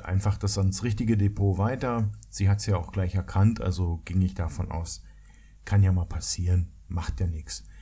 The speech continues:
Und auf die Frage, äh, wie lange das ungefähr dauern wird, meinte sie, ja, ähm,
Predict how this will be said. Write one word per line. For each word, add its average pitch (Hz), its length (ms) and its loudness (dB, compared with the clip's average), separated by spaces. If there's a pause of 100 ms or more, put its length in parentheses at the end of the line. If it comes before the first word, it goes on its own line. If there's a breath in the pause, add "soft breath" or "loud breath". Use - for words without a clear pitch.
(380 loud breath)
Und 101 120 4
auf 104 120 4
die 120 100 -2
Frage, 113 580 2
äh, 101 260 6
wie 104 60 6
lange 110 220 4
das 110 160 2
ungefähr 107 300 4
dauern 101 300 6
wird, 98 160 6
meinte 92 240 2
sie, 85 300 0
ja, 95 300 2 (520)
ähm, 80 320 0